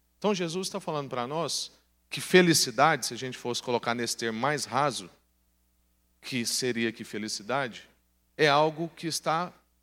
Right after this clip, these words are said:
posto para nós, dado a nós. A gente é que vai se confundindo com os conceitos do sistema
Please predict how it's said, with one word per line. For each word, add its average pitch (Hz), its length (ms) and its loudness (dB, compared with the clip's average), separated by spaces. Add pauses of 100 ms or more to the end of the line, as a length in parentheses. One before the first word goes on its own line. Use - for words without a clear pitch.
posto 202 340 6
para 139 200 -2
nós, 95 460 -8
dado 160 480 4 (160)
a 117 120 -4
nós. - 480 -12 (1120)
A 139 120 6
gente 202 320 0
é - 20 -4
que 196 160 -10
vai 175 180 4
se - 160 -2
confundindo 180 760 -4
com 160 160 -4
os 151 120 -2
conceitos 135 540 -6
do 135 120 -16
sistema 127 640 -6